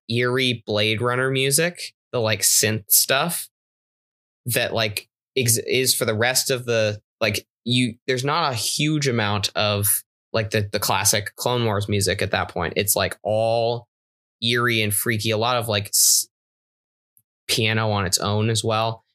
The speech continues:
And, like, that hadn't been done pretty much in Star Wars at all. So I love the tone shift because, like, this, this is part of why it's good to watch after Revenge of the Sith, because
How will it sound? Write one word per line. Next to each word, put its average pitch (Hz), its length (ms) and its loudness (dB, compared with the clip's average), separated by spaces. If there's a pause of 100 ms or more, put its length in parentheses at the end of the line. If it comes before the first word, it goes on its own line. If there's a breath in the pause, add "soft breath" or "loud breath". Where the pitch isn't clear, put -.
(160)
And, 107 220 0
like, 104 300 -2 (440)
that 165 180 0
hadn't 175 280 0
been 131 180 -2
done 117 460 0 (440)
pretty 254 140 -2
much 214 140 -2
in 135 200 0
Star 139 300 0
Wars 110 220 0
at 95 80 -2
all. 104 340 0
So 110 200 2
I 110 120 0
love 127 640 -2
the 120 100 2
tone 113 300 0
shift 107 280 0
because, 110 300 -2
like, 104 240 -2 (300 soft breath)
this, 160 360 2 (580)
this 151 260 2
is 139 80 2
part 151 260 0
of 131 80 0
why 117 360 0
it's 107 260 0
good 120 160 2
to 117 60 0
watch 110 240 0
after 113 320 0
Revenge 107 220 0
of 101 80 0
the 101 80 0
Sith, 104 280 0
because 107 360 0